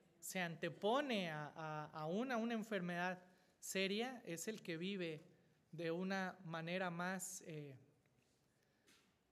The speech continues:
más contento, más, más, eh, con, con más gracia. ¿Por qué? Porque el creyente que, que vive para la gloria de Dios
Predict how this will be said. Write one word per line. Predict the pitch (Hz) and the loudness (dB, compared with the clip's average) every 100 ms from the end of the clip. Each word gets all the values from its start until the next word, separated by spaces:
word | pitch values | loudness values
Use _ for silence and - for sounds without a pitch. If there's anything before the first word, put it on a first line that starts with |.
| _ _ - | _ _ -8
más | 160 160 | -4 -4
contento, | - 180 180 277 320 190 | -4 -4 0 0 0 -2
más, | 160 180 208 190 | 0 0 0 0
más, | 170 185 190 202 208 196 - | -2 0 2 2 2 0 -4
eh, | 175 160 151 135 - - - - 196 - - _ _ _ _ _ _ _ _ 156 _ _ - | -4 -4 -6 -8 -10 -12 -14 -18 -20 -20 -20 _ _ _ _ _ _ _ _ -20 _ _ -4
con, | 180 165 | -2 -2
con | 175 165 | -2 0
más | 180 165 | 0 0
gracia. | 156 180 254 254 190 156 139 | 2 4 4 2 -2 -4 -4
¿Por | 165 156 | -4 0
qué? | 226 226 | 2 2
Porque | 220 160 185 170 156 - - - | 0 -2 0 0 -2 -10 -20 -6
el | 190 180 | -4 0
creyente | 190 180 208 254 254 269 | 4 4 4 2 0 -4
que, | - 196 175 151 147 - | 0 2 2 -2 -8 -16
que | - 165 | -6 -2
vive | 190 240 226 | 2 2 4
para | 190 165 | 4 4
la | 160 | 2
gloria | 165 202 226 196 | 2 2 2 2
de | 170 | 0
Dios | 170 202 226 | 0 0 -2